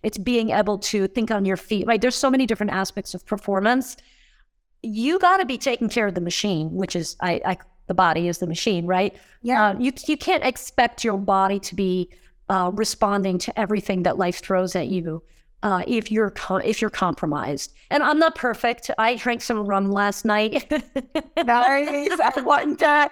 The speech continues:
Speaker 2: what the occasion was. <laughs>
Speaker 1: Oh, yeah. So, you know, I mean, I, I think it's good to, to, I'm not a perfectionist. I, I don't, I think perfection doesn't exist. And,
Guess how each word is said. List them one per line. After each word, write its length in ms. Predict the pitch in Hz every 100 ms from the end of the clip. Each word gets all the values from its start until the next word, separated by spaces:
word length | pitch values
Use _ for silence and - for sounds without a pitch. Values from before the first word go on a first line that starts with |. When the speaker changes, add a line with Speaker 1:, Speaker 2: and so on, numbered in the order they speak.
| - -
Speaker 2:
what 340 | 294 311 254
the 240 | 320 285
occasion 720 | 302 - 294 494 - 349 302
was. 540 | 294 285 269 294 339 -
<laughs> 40 | - - - - - 415 427
Speaker 1:
Oh, 560 | - 254 247 254 254 254
yeah. 460 | 262 269 247 240 247
So, 280 | - 302
you 200 | 311 349
know, 240 | 392 381 -
I 140 | 294
mean, 360 | 285 294 285 277 262
I, 160 | 247 -
I 100 | 240
think 240 | 294 269
it's 180 | 262 -
good 240 | 233 233
to, 160 | - 233
to, 440 | - - 220 202 - _ _ -
I'm 140 | 196
not 260 | 220 226 -
a 100 | -
perfectionist. 720 | - 226 - 196 - 160 156 175
I, 200 | 175 -
I 120 | 190
don't, 300 | 196 208 208 -
I 100 | 196
think 240 | 226 208
perfection 500 | 220 - 220 - 196
doesn't 280 | 190 180 185
exist. 440 | 165 202 175 -
And, 180 | 180 175